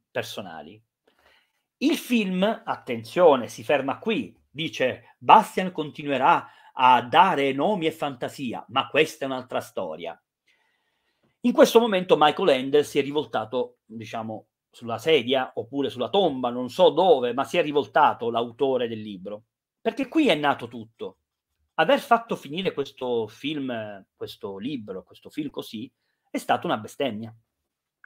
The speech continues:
perché in realtà il film non doveva finire così.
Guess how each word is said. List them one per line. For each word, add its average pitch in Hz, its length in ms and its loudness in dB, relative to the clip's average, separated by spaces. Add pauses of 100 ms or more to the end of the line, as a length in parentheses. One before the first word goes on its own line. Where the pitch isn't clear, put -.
(400)
perché 139 220 -8
in 147 80 0
realtà 151 560 -2 (840)
il 175 120 -10
film 190 240 -4
non 156 160 -2
doveva 139 340 0
finire 104 320 -16
così. 107 320 -18